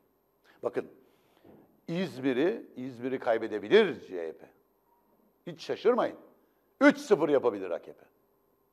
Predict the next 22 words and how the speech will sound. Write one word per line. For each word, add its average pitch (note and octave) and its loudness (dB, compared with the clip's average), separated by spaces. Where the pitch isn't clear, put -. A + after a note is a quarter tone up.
Hiç - -16
tutamazsınız D#2 -14
ondan C2+ -20
sonra - -10
ve G2+ -4
iddia A2 8
ediyorum, G2 0
iki - -12
bin A2 -8
yirmi A2 -8
üç C#3 -10
seçimlerinde G2 -10
Tayyip G2+ -4
Erdoğan'ın A2 2
alacağı G2 -2
yüzde G2 -6
altmışın - -6
altında F#2+ -8
olmaz. D#2+ -14
Hiç - 4
tereddütünüz F#2 -4
olmaz. C2+ -20